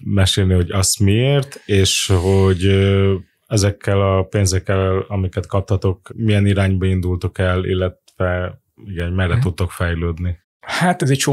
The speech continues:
Speaker 2: sor volt. Ö, szerintem a felvásárlási ajánlat is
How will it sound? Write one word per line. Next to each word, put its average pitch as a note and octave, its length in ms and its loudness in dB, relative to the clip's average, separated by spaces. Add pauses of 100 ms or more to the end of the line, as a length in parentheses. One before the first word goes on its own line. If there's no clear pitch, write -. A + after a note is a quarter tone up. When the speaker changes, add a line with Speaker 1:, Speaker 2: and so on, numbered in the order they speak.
(120)
Speaker 2:
sor A2+ 300 0
volt. A#2+ 400 -2 (440)
Ö, B2 440 0 (140)
szerintem B2 440 -4
a A#2+ 220 -4
felvásárlási C3 1300 -2 (200)
ajánlat B2+ 500 0
is - 380 -4